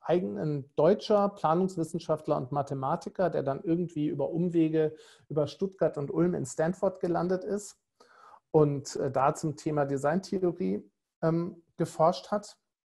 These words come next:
Sehr, sehr spannender Typ, rentiert sich sehr, den zu googeln. Er hat leider nicht viel veröffentlicht, nur ein paar Paper und es gibt ein paar Transkripte von Reden von ihm. Aber, ähm,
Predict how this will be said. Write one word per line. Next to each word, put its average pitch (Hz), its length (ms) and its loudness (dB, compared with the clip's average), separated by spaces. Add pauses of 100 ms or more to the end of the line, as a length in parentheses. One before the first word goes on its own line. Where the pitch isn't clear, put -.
(120)
Sehr, 165 240 6
sehr 185 120 4
spannender 156 440 0
Typ, 214 260 -8 (520)
rentiert 175 360 -2
sich - 220 -8
sehr, 165 320 2
den 151 240 -2
zu 151 160 -4
googeln. 196 460 -2
Er 147 60 -2
hat - 120 -10
leider 165 240 0
nicht 156 160 -6
viel 160 140 -4
veröffentlicht, 185 640 -6
nur 151 100 -2
ein 147 80 -6
paar - 220 -8
Paper 165 400 -6
und 151 100 -12
es - 80 -20
gibt - 220 -14
ein 127 60 -8
paar 127 160 -8
Transkripte - 580 -8
von 139 180 -8
Reden 147 320 -4
von 180 220 -12
ihm. 170 280 -6 (600)
Aber, 143 680 4
ähm, 143 400 -2